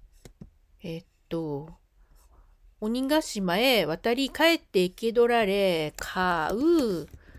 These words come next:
さんするだと思います。おそらく。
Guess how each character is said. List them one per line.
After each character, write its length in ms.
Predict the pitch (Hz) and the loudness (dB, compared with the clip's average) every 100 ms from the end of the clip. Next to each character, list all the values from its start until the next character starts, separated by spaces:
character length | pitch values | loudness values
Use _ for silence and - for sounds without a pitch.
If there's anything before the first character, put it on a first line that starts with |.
| - - - - | -20 -20 -20 -20
さ 460 | - - 277 277 277 | -16 -2 4 4 4
ん 140 | 269 | 0
す 200 | - 269 | -4 -2
る 160 | 254 254 | 0 2
だ 140 | 185 | 0
と 100 | 180 | 0
思 180 | 156 151 | -4 -4
い 40 | |
ま 220 | 156 147 151 | -4 -6 -8
す。 260 | - - _ _ _ _ _ - | -16 -20 _ _ _ _ _ -8
お 60 | 180 | -2
そ 120 | 208 | 0
ら 120 | 170 | 0
く。 260 | - 147 | -4 -12